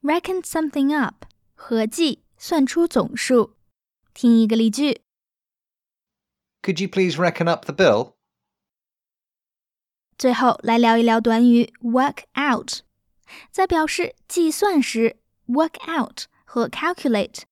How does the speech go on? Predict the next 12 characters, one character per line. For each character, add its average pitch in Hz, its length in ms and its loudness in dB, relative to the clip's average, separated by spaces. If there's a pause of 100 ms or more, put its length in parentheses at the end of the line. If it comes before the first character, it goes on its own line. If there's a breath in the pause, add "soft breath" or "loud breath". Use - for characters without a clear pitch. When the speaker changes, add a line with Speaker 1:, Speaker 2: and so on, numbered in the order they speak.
Speaker 1:
的 247 240 0
意 262 180 -2
思 233 180 -2
很 214 240 -2
相 285 260 2
近， 320 300 -2 (380)
但 349 260 0
work 381 280 4 (120)
out - 360 -4 (160)
更 233 200 4
常 220 300 0
用， 285 240 4